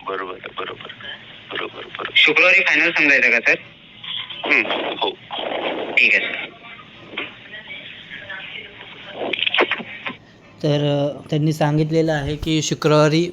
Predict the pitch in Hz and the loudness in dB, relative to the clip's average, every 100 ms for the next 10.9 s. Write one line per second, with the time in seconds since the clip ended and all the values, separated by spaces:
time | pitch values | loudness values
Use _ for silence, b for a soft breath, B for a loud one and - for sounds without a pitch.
0 | - 135 143 147 151 147 131 143 139 120 | 0 0 2 2 4 4 4 4 4 4
1 | 120 131 117 117 123 B B B B B | 4 2 2 -2 -4 B B B B B
2 | - 123 143 - B B - - 135 131 | -2 0 0 -4 B B -14 0 4 4
3 | 135 127 127 - 143 143 143 160 160 143 | 4 4 2 2 4 6 6 6 6 6
4 | 147 156 156 156 156 151 135 139 143 131 | 4 4 2 4 2 0 0 4 4 4
5 | 135 135 123 143 147 135 135 143 135 131 | 2 2 0 0 0 0 0 2 4 2
6 | 143 143 147 139 131 139 135 131 127 156 | 2 0 0 0 2 2 2 0 0 0
7 | 156 156 147 127 117 131 156 B B B | 2 2 2 0 -2 -2 -4 B B B
8 | 131 127 147 160 151 143 160 160 175 185 | -2 4 6 6 6 6 6 6 6 6
9 | 175 160 143 - 175 175 - 180 165 135 | 4 0 0 2 2 2 2 2 4 4
10 | 135 - 151 147 135 143 147 135 147 | 2 2 2 4 4 4 4 2 0